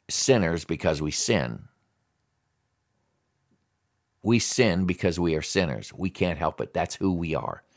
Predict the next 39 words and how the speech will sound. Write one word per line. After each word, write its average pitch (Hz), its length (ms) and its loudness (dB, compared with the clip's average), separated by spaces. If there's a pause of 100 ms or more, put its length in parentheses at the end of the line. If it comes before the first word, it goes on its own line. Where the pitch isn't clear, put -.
(200)
That 82 160 0
is 73 100 -4
our 80 120 2
nature. 80 400 -6 (280)
And 95 140 -4
the 95 40 -4
fact 160 380 0
that 113 200 4
our 120 340 4 (680)
instinct 143 540 2
is 90 120 -4
to 80 120 -6
sin, 90 580 2 (2000)
we 104 240 2
aren't 139 260 4
good 180 220 4
people 131 520 2 (720)
who 92 80 -6
sometimes 101 460 2
do 104 140 2
bad 98 320 4
things. 76 320 -2
We 82 160 2
are, 82 80 2
in 80 40 -4
fact, 87 280 0
a - 20 -6
sinful 120 360 -4
people 90 340 -2
who 87 100 -2
will 87 240 -2
always 120 360 4
do 71 200 -6
evil 64 220 -8
things. 117 300 -6 (340)
And 95 160 0
this 120 140 2
brings 98 280 2
up 85 240 0